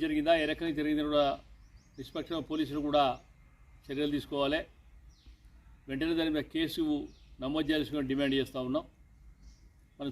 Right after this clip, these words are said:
చూసినట్టయితే సంవత్సరంలో అనేక దేవాలయాలపై దాడి. మరి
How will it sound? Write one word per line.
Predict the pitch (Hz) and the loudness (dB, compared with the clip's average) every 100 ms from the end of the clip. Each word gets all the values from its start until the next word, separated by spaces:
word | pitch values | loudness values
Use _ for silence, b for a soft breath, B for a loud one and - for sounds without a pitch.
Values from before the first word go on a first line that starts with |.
| 165 | -6
చూసినట్టయితే | 170 185 180 185 175 156 | -6 -4 -2 0 0 -2
సంవత్సరంలో | 160 170 180 170 160 | -4 -2 -2 2 2
అనేక | 190 196 185 | 4 2 4
దేవాలయాలపై | 185 175 160 151 135 | 4 2 0 -4 -4
దాడి. | 117 110 - - - - - - - - - | -4 -6 -16 -20 -20 -20 -20 -20 -20 -20 -10
మరి | 139 | -2